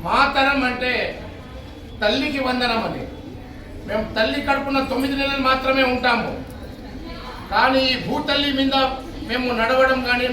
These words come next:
మన జీవనం సాగించడం కానీ, మన కట్టె కాలేంత వరకు, అంటే మనం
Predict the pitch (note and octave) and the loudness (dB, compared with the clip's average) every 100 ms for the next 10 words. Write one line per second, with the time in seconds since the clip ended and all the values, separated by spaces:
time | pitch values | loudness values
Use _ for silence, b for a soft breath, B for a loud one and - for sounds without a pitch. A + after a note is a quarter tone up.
0 | A#3+ A#3 A3+ A#3+ C4 C4+ G#3+ B3 C4 B3 | 2 2 2 0 0 2 2 0 0 -4
1 | A#3+ A#3+ A#3+ A3 G#3 - - - - G3+ | -2 -2 0 -2 -2 -6 -10 -8 -2 -2
2 | G3+ G#3+ - C4 - A#3 C4 B3 A#3 A3+ | 0 -2 2 2 4 4 4 2 0 0
3 | G3+ G#3 B3 A#3+ B3 | -2 -2 -2 -2 -2